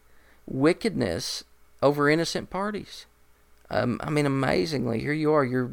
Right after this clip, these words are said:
you're pursuing feminism to save you from this wicked world. And yet you're still part of the wickedness because you are spewing hate over innocent parties who haven't done anything wrong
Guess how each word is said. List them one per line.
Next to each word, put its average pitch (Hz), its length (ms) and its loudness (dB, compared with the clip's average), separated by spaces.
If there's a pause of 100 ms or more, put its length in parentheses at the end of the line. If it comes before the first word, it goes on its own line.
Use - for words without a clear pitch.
you're 127 400 -4 (160)
pursuing 156 420 -2
feminism 127 580 0
to 117 60 -4
save - 460 0
you 135 100 -2
from 131 240 -4
this 123 180 -4
wicked 127 280 -2
world. - 440 0 (500)
And 131 120 2
yet 139 220 4
you're 131 160 -4
still 151 300 2
part 160 340 -2
of 151 80 4
the 135 80 2
wickedness - 560 -4
because 127 320 -2
you 131 260 -2 (240)
are - 140 -6
spewing 160 680 -2
hate - 680 -2 (800)
over 143 260 4
innocent 147 400 -2
parties 160 580 -8 (420)
who 135 100 2
haven't 143 260 4
done 139 200 4
anything 165 420 -2
wrong 143 580 2